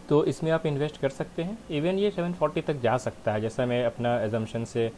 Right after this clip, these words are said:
ये कह रहा हूँ। अगर आप लोग को भी ध्यान रख के ये इन्वेस्ट करना है। ये एक अच्छा सा शेयर है, मैं देख रहा हूँ, ये increase हुआ, फिर कम हुआ, लेकिन ये फिर increase हो सकता है, very bullish बता रहा है इसे। और एमसीएक्स Shrinshil एटी वन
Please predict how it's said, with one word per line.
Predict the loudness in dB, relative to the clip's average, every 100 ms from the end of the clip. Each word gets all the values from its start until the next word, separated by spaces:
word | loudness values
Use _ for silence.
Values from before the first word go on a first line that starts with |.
| -10 -8 -6
ये | -2
कह | 2 2
रहा | 2
हूँ। | -2 -8 -10 -4
अगर | 2 4 4 2
आप | 0 0
लोग | 0
को | 0
भी | 0 0 -2
ध्यान | -4 -2 0
रख | -2 -2
के | -2
ये | -2 -4 -6 -6
इन्वेस्ट | -4 -4 -4
करना | -4 -2
है। | -4 -8 -16 -18 -8 0
ये | 2
एक | 2
अच्छा | -2 -2
सा | -4
शेयर | -2 -2 -2
है, | -2
मैं | -2
देख | -2 -2
रहा | -2
हूँ, | -2 -4 -6
ये | -4 -2 -2 -4
increase | -8 -2 0 0
हुआ, | 0 0
फिर | 0 0
कम | 0 -2
हुआ, | -2
लेकिन | -4 -4 -4
ये | -2 -2
फिर | -2
increase | -2 -2 -2
हो | 0
सकता | -2 -4 -2
है, | 0 0
very | 0 0
bullish | 0 0 0 2
बता | 4 6
रहा | 6
है | 4
इसे। | 0 -4 -6 -14 -18 -18 -10 -2
और | 2 2 2 0
एमसीएक्स | -2 0 0 0
Shrinshil | -4 -4 -4
एटी | -2 -4
वन | -4